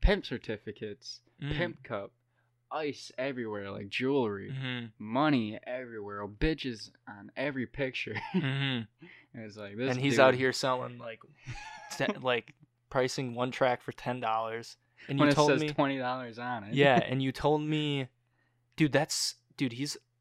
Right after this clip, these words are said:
Speaker 2: a genius, honestly. You think about it, he's hustling so hard.
Speaker 1: Yeah, he, he's,
Speaker 2: You
Speaker 1: the
Speaker 2: said
Speaker 1: stacks he has, there's
Speaker 2: Yeah,
Speaker 1: a lot.
Speaker 2: you said he s-, <clears throat> uh, well, how do you know this? He sold, he was selling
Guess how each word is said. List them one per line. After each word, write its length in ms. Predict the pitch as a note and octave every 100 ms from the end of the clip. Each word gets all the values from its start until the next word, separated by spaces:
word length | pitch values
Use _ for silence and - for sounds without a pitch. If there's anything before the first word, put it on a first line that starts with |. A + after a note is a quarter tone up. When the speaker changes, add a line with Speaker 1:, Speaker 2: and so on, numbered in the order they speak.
| _ -
Speaker 2:
a 80 | C3+
genius, 640 | A2+ A#2+ C3+ B2 - -
honestly. 420 | B2 B2+ A#2+ A#2+ A2
You 100 | B2+
think 220 | C#3+ C3
about 280 | D3+ D#3 E3
it, 160 | E3
he's 280 | - D#3 C#3+
hustling 640 | - - C3+ - B2 G#2+
so 520 | G#2+ - C3+ B2 B2 A2
hard. 340 | A2 G#2 G2 F3
Speaker 1:
Yeah, 120 | F#3
he, 400 | F3+ F3+ D#3+ D#3
he's, 380 | E3 F3+ C3 - _ _ _ _ _ _ _ _ _
Speaker 2:
You 160 | - C3+
Speaker 1:
the 40 |
Speaker 2:
said 180 | D#3 D3+
Speaker 1:
stacks 540 | C#3+ - B2+ D3+ -
he 200 | D#3 D#3
has, 420 | C3 B2+ C#3+ D#3 A#2+
there's 140 | C#3
Speaker 2:
Yeah, 220 | C#3+ G2+ G2+
Speaker 1:
a 20 |
lot. 260 | A2+ G2+ D3
Speaker 2:
you 80 |
said 260 | C#3+ F#3 E3+
he 400 | D#3 D#3+ C#3+ C3
s-, 300 | - - - -
<clears throat> 80 | -
uh, 500 | A3+ D3+ - D#3+ C#3+
well, 140 | C#3
how 100 | E3+
do 80 | G#3+
you 80 | F#3
know 160 | F#3
this? 180 | A#2 A2+
He 100 | C3
sold, 380 | - C#3 C#3 -
he 100 | B2+
was 120 | B2+
selling 520 | - B2+ C3 B2 A#2